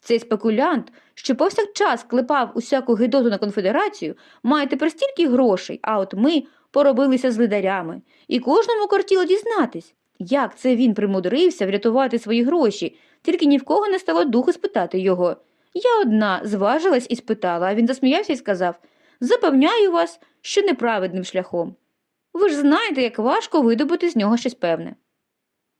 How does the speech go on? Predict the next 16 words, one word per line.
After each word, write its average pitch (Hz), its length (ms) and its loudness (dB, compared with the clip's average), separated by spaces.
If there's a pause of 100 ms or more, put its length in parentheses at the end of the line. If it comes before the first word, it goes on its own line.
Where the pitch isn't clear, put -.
(340)
Та 269 140 0
він 269 180 4
же 285 80 2
розбагатів 311 540 0
під 294 120 -2
час 311 140 -2
блокади. 254 520 -2 (680)
Звичайно, 302 640 0
любонько, 190 520 -2 (160)
почасти 339 560 0
його 294 140 4
гроші 254 380 2
саме 226 300 0
з - 40 -6
цього 208 240 0
джерела. 269 420 0